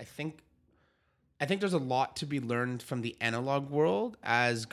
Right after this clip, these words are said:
organizations invest in digital. And it's not just about digitizing everything. It's how do I bring certain elements of the analog world to digital? And I think this is a great example. There's actually I had some great quotes that you were making me think of, um, yesterday. I'll give you one,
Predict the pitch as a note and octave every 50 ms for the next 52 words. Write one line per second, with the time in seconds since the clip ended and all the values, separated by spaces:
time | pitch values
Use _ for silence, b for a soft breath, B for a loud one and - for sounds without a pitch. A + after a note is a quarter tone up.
0 | - - B2 A#2+ A#2+ A#2 A2+ G#2+ A2+ A2+ G#2 - A2+ G#2 G#2+ G2+ F#2+ G2+ - -
1 | - A#2 A2+ A2+ - - - - - - - - - - A#2+ A#2 - - B2 B2
2 | A#2 A#2 - B2+ A#2 A2+ G#2 G#2+ B2+ A#2+ B2 B2 - - A#2 A2 G#2+ G#2 G#2+ G2
3 | G2+ F#2+ G#2+ G2+ A2+ A2 G#2+ A2 A2 - - - D3 D3 C#3 C3 B2+ B2 A#2 B2
4 | A#2+ A#2 A2+ A2 - - D3 B2+ A2+ A#2 G#2+ - A2+ A#2 A#2 A#2 A#2 A#2 A2 -
5 | B2 A2+ G#2+ G#2 A2+ - - E2+ A#2 A#2+ B2 B2+ C3+ C#3 D3 C#3+ B2 C3 C#3 C#3+
6 | D3 C#3 - B2 G#2+ G#2 G#2+ G#2 C3+ C#3+ F3 G3+ F3+ B2+ A#2+ B2+ B2+ C#3 C3 -
7 | - A#2+ A2 G#2+ A#2+ A2+ G#2 G2+ G2 G2+ G2 A2 B2+ C#3 C#3 A#2+ G2+ A2+ A2 A2
8 | A#2 A#2 A2+ - - A#2+ A#2 G#2 B B B B B B B - - G#2 G2+ -
9 | - - C3 - C#3 A#2 A2 A#2 B2 C3 C3 - - - C3 B2 A#2 - - A#2+
10 | G#2 A2+ A2+ A2+ A2 A2 A2+ A2+ A2+ G#2+ - A2+ G#2+ G2+ G#2 G#2 - - A#2 A#2
11 | - G#2+ G#2 A2 - A2 - _ _ _ _ _ _ _ _ A2+ G#2 G2+ G2+ G2+
12 | G2 F#2+ G2+ G2 - - - - - - - - A#2+ A2+ A2 - - G#2+ - A#2
13 | A#2 A2+ A2 - - B2 A#2 A#2 A2+ A2 G2+ G2 G2 G2+ G2+ A2+ - -